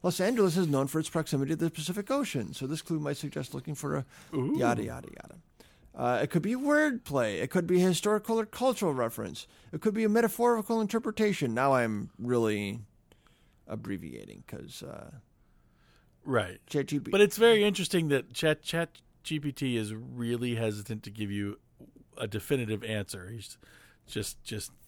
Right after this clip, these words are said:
Speaker 2: uh, he's not gonna go,
Speaker 1: Yeah.
Speaker 2: Chat G P T, Chat G P T is not gonna go out on a limb.
Speaker 1: I gave it the easiest one, I thought, the eighty-eight hundred
Speaker 2: Right.
Speaker 1: keys, which I,
Speaker 2: Right.
Speaker 1: it, I thought it would notice that,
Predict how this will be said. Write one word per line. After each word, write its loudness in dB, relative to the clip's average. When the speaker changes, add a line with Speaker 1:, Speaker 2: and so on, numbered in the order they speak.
Speaker 2:
uh, -6
he's -4
not 8
gonna 2
go, 2
Speaker 1:
Yeah. 0
Speaker 2:
Chat 6
G -2
P -2
T, -16
Chat 4
G -2
P -4
T -4
is -4
not 2
gonna -2
go 0
out 10
on 4
a 0
limb. 0
Speaker 1:
I 2
gave 6
it 6
the 6
easiest 8
one, 4
I 4
thought, 2
the 0
eighty-eight 4
hundred 4
Speaker 2:
Right. -12
Speaker 1:
keys, 2
which 2
I, 6
Speaker 2:
Right. 4
Speaker 1:
it, 2
I 2
thought 6
it 6
would 2
notice 8
that, 2